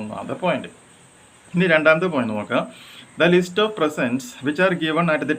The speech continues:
time of marriage at the bridge, ആ, groom shall be maintained by the bridge groom എന്നാണ് പറയുന്നത്. അപ്പോൾ ബ്രിഡ്ജ് ഗ്രൂമിന് കിട്ടുന്ന സ്വർണ്ണാഭരണങ്ങൾ മുഴുവനും സൂക്ഷിക്കേണ്ട ഉത്തരവാദിത്തമാർക്കാണ് ഈ പറയുന്ന ബ്രിഡ്ജ് ഗ്രൂമിനാണ്.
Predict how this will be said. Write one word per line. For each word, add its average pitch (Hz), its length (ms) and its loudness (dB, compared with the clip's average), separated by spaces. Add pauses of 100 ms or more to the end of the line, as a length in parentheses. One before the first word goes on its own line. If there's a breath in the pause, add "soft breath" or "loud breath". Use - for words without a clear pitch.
time 135 200 2
of 139 60 -12 (140)
marriage 123 360 -2 (120)
at 117 120 -4 (100)
the 127 120 0
bridge, 117 320 -6 (680 loud breath)
ആ, 131 40 4 (200)
groom 131 260 2 (340)
shall 151 300 2
be 185 60 4 (100)
maintained 139 520 0 (280)
by 127 80 4 (140)
the 127 80 2 (400)
bridge 113 340 -6
groom 123 280 0
എന്നാണ് 101 280 -6 (100)
പറയുന്നത്. 92 400 -10 (360 loud breath)
അപ്പോൾ 120 180 -6
ബ്രിഡ്ജ് 123 300 0
ഗ്രൂമിന് 165 320 2
കിട്ടുന്ന 165 320 0
സ്വർണ്ണാഭരണങ്ങൾ 123 580 0 (100)
മുഴുവനും 117 400 -4
സൂക്ഷിക്കേണ്ട 110 600 -4
ഉത്തരവാദിത്തമാർക്കാണ് 104 960 -6 (420 loud breath)
ഈ 110 40 -4 (100)
പറയുന്ന 104 300 -6 (220)
ബ്രിഡ്ജ് 101 340 -8
ഗ്രൂമിനാണ്. 90 380 -10